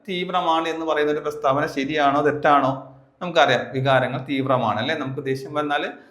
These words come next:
നന്നായിട്ട് ദേഷ്യം വരാം, ഏഹ്, അതുപോലെ സങ്കടം വന്നാൽ നന്നായിട്ട് ത-, ഏഹ്, സങ്കടം വരാം. അപ്പൊ അതിനൊരു തീവ്രതയുണ്ട്, അത് ശരിയാണ്. വികാര പ്രകടനം കൂടെ കൂടെ ഉണ്ടാകുന്നു, അല്ലെ? ഇമോഷൻസ് എന്ത് ചെയ്യുന്നു?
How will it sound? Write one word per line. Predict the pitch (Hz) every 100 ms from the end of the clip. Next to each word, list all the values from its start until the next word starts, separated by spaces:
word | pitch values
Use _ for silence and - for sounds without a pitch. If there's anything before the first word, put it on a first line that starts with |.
| -
നന്നായിട്ട് | 160 165 165 165
ദേഷ്യം | 160 156 170 147
വരാം, | 147 131 - - - - _ _ 131
ഏഹ്, | 143 143 131 147
അതുപോലെ | 147 147
സങ്കടം | 170 147 156
വന്നാൽ | 180 175
നന്നായിട്ട് | 170 170
ത-, | 175 175 -
ഏഹ്, | 165 165 165
സങ്കടം | 175 170 165
വരാം. | 160 120 - - -
അപ്പൊ | 202
അതിനൊരു | 220 233
തീവ്രതയുണ്ട്, | 240 233 233 247 240 151 131 135 147 113 185
അത് | -
ശരിയാണ്. | 151 117 107 101 143 101 - - _ _ _ -
വികാര | 202 220 247 262
പ്രകടനം | 254 311 226 202 202 208
കൂടെ | 180 185 214
കൂടെ | 202 175 175
ഉണ്ടാകുന്നു, | 165 143 135 127 120 107 -
അല്ലെ? | 165 151
ഇമോഷൻസ് | 165 185 202 220 214 226
എന്ത് | 202 190
ചെയ്യുന്നു? | 180 175 165 165